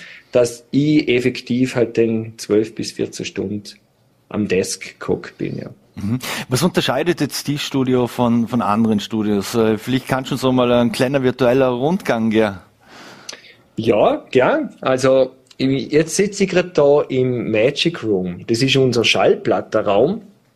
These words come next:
Speaker 1: Das ist ein Raum mit, äh, achtundvierzigtausend Schallplatten. Es ist jetzt da ziemlich, äh,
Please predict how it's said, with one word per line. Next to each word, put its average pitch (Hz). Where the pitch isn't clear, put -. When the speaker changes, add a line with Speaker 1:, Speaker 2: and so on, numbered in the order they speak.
Speaker 1:
Das 110
ist 117
ein 110
Raum 113
mit, 123
äh, -
achtundvierzigtausend 123
Schallplatten. 143
Es 110
ist 117
jetzt 113
da 113
ziemlich, 139
äh, 117